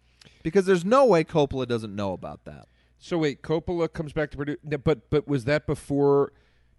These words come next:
Speaker 2: he was convicted or after he was convicted?
Speaker 1: He was convicted in nineteen eighty-eight.
Speaker 2: Oh, okay.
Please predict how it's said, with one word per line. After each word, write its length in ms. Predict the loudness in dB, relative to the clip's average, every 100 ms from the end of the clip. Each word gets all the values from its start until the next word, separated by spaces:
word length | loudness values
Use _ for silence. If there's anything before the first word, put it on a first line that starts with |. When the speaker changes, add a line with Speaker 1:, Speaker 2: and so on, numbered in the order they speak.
| -4
Speaker 2:
he 100 | -2
was 140 | -2
convicted 500 | -4 -4 -4 -4 -4
or 120 | -4 -2
after 260 | -4 -6 -8
he 40 |
was 140 | -10
convicted? 500 | -12 -12 -12 -12 -12 -10
Speaker 1:
He 60 |
was 100 | -10
convicted 340 | -8 -8 -8 -8
in 60 |
nineteen 280 | -8 -8 -10
eighty-eight. 560 | -10 -8 -8 -8 -12 _ -10
Speaker 2:
Oh, 300 | -6 -6 -6 -8
okay. 420 | -8 -6 -8